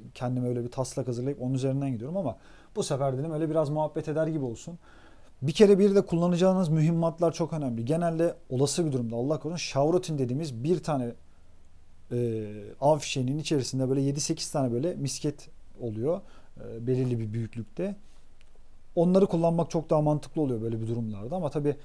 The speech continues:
e, kendi hane savunmanızda daha farklı. Durum değişebilir. O, onunla ilgili ayrı bir video yapacağım.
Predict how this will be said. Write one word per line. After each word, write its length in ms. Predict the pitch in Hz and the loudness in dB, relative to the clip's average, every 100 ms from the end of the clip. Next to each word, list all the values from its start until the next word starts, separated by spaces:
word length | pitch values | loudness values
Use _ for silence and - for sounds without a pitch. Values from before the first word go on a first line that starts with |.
| - - - | -14 -16 -14
e, 80 | - | -12
kendi 300 | - 160 170 | -8 -4 0
hane 280 | 160 160 165 | 4 4 4
savunmanızda 680 | - 151 143 127 120 139 151 | 4 4 4 2 0 2 6
daha 160 | 156 | 6
farklı. 400 | 151 123 - 110 | 6 2 0 -4
Durum 220 | 123 135 | 0 2
değişebilir. 460 | 131 135 156 135 151 | 4 2 0 -2 -2
O, 320 | 151 151 156 | 0 2 2
onunla 260 | 156 165 147 | 0 0 2
ilgili 180 | 135 185 | 2 4
ayrı 220 | 147 151 | 4 2
bir 100 | 147 | 0
video 180 | 113 110 | -2 -4
yapacağım. 420 | - 127 180 | -6 -2 -2